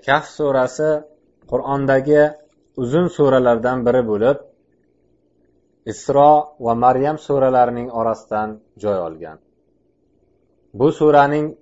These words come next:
bir necha fazilatlari bo'lib, shulardan biri, agar kishi uni juma kuni o'qisa, u uchun ikki juma orasini yoritishligidir. Shu jumladan,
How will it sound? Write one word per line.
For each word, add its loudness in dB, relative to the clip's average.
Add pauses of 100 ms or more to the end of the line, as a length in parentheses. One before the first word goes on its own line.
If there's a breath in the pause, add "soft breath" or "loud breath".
(120)
bir 0
necha -2
fazilatlari 2
bo'lib, 0 (640)
shulardan 2
biri, 6 (1300)
agar 4 (680)
kishi 0 (580)
uni -4
juma -2
kuni -2 (120)
o'qisa, -2 (720)
u -2
uchun -2
ikki -8
juma -2
orasini 0
yoritishligidir. -4 (680)
Shu -10
jumladan, -2